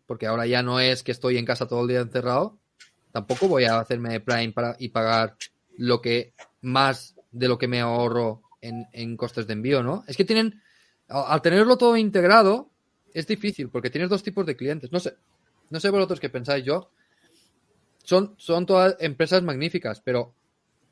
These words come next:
es que están valoradas a la perfección. Es que valorar una empresa cincuenta veces, estás valorando a la perfección. Como haya un fallo, ¡pum!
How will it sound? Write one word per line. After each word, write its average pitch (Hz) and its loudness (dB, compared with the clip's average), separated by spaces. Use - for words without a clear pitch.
es 143 -6
que 160 -2
están 160 -2
valoradas 165 2
a 190 0
la 185 2
perfección. 151 -6
Es 147 -10
que 180 0
valorar 151 2
una 202 0
empresa 185 -2
cincuenta 143 -4
veces, 180 0
estás 165 -6
valorando 170 -2
a 175 -2
la 147 -2
perfección. 127 -8
Como 131 -6
haya 202 0
un 135 -8
fallo, 208 -6
¡pum! 165 2